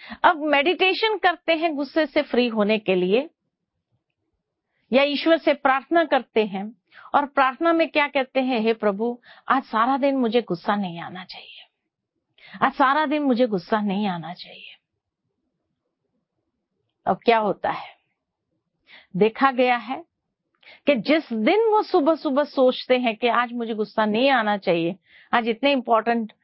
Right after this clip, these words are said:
कार्य के लिए मैं जा रहा हूं, वहां कुछ भी हो जाए, मुझे गुस्सा नहीं आना चाहिए, लेकिन होता क्या है, उसी दिन सबसे ज्यादा गुस्सा आता है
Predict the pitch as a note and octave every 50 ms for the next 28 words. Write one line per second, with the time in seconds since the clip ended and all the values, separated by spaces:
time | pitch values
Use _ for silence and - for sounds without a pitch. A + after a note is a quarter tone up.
0 | _ _ _ _ - G#3 G#3+ A#3 C4+ C4+ A#3+ - A3+ A3+ A3 A3 A3 A3 G#3+ G#3
1 | G3 F#3 G3+ F#3+ G3+ A3 A3+ A3 G#3 G#3 G#3+ G#3 G3+ G3+ G3+ G3+ A3 A#3+ A3+ -
2 | A#3 A3 - G#3+ G#3 B3 C#4+ D4 C4 A#3+ A#3 G#3+ A#3 A#3 A#3 A3 G#3+ G3+ A3 G3+
3 | G3+ F#3+ - - G#3+ G#3 G3+ G#3 A3+ C4 C#4 C4 A#3+ A#3 A3+ G3+ F3+ - F#3 E3
4 | E3 F2 - - _ _ _ _ _ _ _ _ _ _ _ _ _ _ _ _
5 | _ _ _ _ _ _ _ _ _ _ _ _ _ _ _ _ _ _ - G3+
6 | G#3+ G#3+ G3+ - G3+ G3 F#3+ F#3 F3+ - - G#3+ G#3+ G#3 A#3+ A#3+ A3+ G#3+ G#3 A3+
7 | B3 C4 - _ _ _ _ _ _ _ _ _ _ _ _ _ _ _ _ _
8 | _ _ _ _ - A3+ - - - C#4 D#4 D#4+ C#4 G#3 G#3 A#3 A#3+ B3 A#3 -
9 | - G3+ - - - - C4 B3 - A3+ G3 G3 G#3+ G#3 G3+ G3 F3+ - - -
10 | F#3+ F#3 - D#3 _ - G3+ G3+ F3+ G3+ A#3+ B3+ C4+